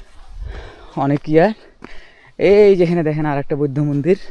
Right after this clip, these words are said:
আহ, বৌদ্ধ মন্দিরের যে ভাস্কর্য এদের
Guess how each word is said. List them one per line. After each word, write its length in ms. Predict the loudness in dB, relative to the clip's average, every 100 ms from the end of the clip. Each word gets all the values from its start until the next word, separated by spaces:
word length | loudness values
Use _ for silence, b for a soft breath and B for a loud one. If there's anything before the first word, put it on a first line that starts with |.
| b b b b b b b b b b -4
আহ, 240 | 0 0
বৌদ্ধ 180 | 0 -2
মন্দিরের 260 | -2 -2 -2
যে 100 | -4
ভাস্কর্য 480 | -6 -10 -8 -4 -4
এদের 220 | -2